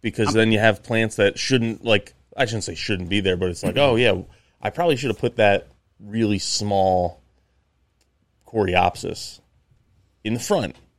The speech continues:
Speaker 1: not in the very back."
Speaker 2: Yeah.
Speaker 1: Um, and this thing that's six feet tall shoulda, yeah, the Eupatorium <laughs>
Speaker 2: <laughs>
Speaker 1: purpureum shoulda been in the back, not the front. We had the Eupatorium, um, not purpureum, I think it's maculatum that I have.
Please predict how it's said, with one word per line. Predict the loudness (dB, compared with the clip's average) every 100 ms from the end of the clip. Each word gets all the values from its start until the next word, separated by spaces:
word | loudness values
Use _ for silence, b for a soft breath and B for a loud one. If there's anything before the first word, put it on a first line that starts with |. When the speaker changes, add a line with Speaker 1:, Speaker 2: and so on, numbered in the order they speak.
| -6
Speaker 1:
not | 4 4 4 2
in |
the | 2
very | 2 0
back." | -2 -6 -10 _ -16
Speaker 2:
Yeah. | -16 -16 -20 _
Speaker 1:
Um, | -2 0 2 0 -4 -4
and | -2 -2
this | -2
thing | -2 -2 -2
that's | -4
six | -6 -8 -4
feet | -6 -4
tall | 0 2 2 -4 _
shoulda, | -10 -10 -8 -4 -2 0
yeah, | -2 -2
the | -2 -4
Eupatorium | -10 -4 0 2 0
<laughs> | -2 -4 -2 4 8 8 8 8 8 8 8 8
Speaker 2:
<laughs> |
Speaker 1:
purpureum | 4 6 6 6 4 B _
shoulda | 2 4 8
been | 8
in | 8
the | 6
back, | 8 8
not | 6 4
the | 2
front. | 4 4 2 -4 -14 4
We | 10 10
had | 10
the | 6 4 2
Eupatorium, | 0 0 2 2 2 -2 -4
um, | -2 0 0 0 -4
not | -6 -6
purpureum, | -8 -6 -2 0 -2 -4
I |
think | -6 -6
it's | -6
maculatum | -8 -10 -8 -10 -6 -6 -6 -10 -16 _ _ _ _ _ _ _
that | -6 -4
I |
have. | -2 0 0 -4